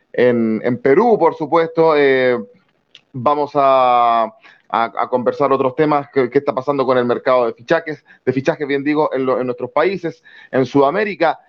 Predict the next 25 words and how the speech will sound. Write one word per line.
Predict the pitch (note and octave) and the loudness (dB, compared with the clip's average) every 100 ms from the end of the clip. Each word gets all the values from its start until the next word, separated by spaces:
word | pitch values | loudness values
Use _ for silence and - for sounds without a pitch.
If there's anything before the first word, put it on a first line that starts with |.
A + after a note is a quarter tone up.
| _ _ | _ _
Comienza | - E3 G3 B3+ A3+ F3+ | 0 0 2 0 0 0
la, | E3 | 0
la, | D3+ D#3 D#3 D3 | 0 0 2 2
la, | D3 C#3 C#3 C3+ C3+ C3 | 0 -2 0 0 2 0
la | C3 C3 | 0 -4
Copa | - E3+ | -2 -4
Sudamericana | D#3 D#3 D3+ C#3 G3 G3 | 0 -2 -2 -2 0 0
esta | D#3+ D#3+ | 0 0
otra | D#3 D#3 D3+ | 0 -2 -6
semana. | F3+ A3+ A3+ | -4 -2 -2
Siempre | G3 G3+ G#3 | -2 -4 -2
como | F3 D3+ | 0 0
programa | C#3+ D3 E3+ F#3 E3+ _ - - | 2 2 2 0 -6 _ -12 -2
hemos | D#3+ D#3+ D#3 | 0 0 -4
estado | - D#3+ D3+ D3 B2+ _ _ - | -2 0 2 0 -2 _ _ -2
pendientes | D3+ D3 D3+ G3+ A#3 A#3 | 0 0 -2 0 0 0
de | G#3 | 0
Copa | G3+ F#3+ | 0 -2
Sudamericana, | F#3 F#3 F3 E3+ F3 G#3 | 0 0 0 -2 -2 0
pero | F3+ E3 | 0 2
evidentemente | D#3+ E3+ G3+ G3 F#3+ F#3 | 2 2 0 0 0 2
ahora | F3 F3 | 2 2
un | E3 | 0
poco | - D#3 D#3 | 0 0 0
más, | E3 F#3 - | 0 -2 -6